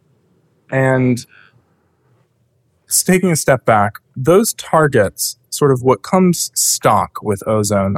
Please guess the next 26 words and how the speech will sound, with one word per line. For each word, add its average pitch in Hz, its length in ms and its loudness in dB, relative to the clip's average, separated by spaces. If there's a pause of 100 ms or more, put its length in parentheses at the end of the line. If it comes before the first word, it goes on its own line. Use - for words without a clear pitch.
are 104 180 2
a 101 40 0
bunch 147 260 2
of 117 100 0
genres. 90 680 -4 (520)
Um, 104 480 -2 (840)
rock, 107 460 0
hip - 240 -4
hop, 98 320 0 (140)
pop, 92 300 -4 (220)
et 104 100 -8
cetera. - 440 -8 (640)
And 120 540 2 (1500)
some 196 280 -2 (140)
people 226 320 2
out 196 240 0
there 160 220 4
may 139 180 4
look 165 240 2
at 156 120 0
that 127 300 4
and 127 200 0
not 165 180 2
really 175 240 4
trust - 480 -2
it. 92 180 -6